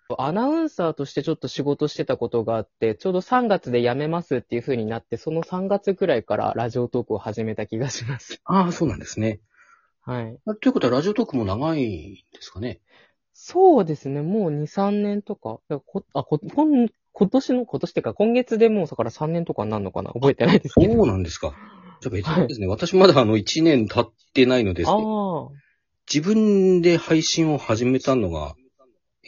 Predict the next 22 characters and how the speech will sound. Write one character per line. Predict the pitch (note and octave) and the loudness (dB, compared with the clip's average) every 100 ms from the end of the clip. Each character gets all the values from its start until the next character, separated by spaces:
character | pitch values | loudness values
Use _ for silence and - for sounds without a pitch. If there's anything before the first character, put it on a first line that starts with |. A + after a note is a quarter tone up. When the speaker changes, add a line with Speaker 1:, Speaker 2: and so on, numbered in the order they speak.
| - | -8
Speaker 2:
え | |
ー | F#2+ C3 A#2 A2 G#2 | -6 -6 -8 -10 -12
っ | A2+ | -8
と、 | F2+ | -6
Speaker 1:
う | E2 | -4
ん、 | |
う | |
ん。 | D#2+ _ _ _ _ _ _ _ - - _ _ _ _ _ _ _ - | -8 _ _ _ _ _ _ _ -20 -20 _ _ _ _ _ _ _ -20
Speaker 2:
去 | - F#3+ | -8 -2
年 | B2 | 0
の | E2+ | -2
九 | D#2+ C3 | -4 -4
月 | E3 E3 E3 | -4 -2 2
ぐ | D#3+ | 4
ら | |
い | G2 | 4
な | D2+ | -2
ん | |
で | D#2 | -8
す | |
よ | F#2 | -6
ね。 | F#2+ | -6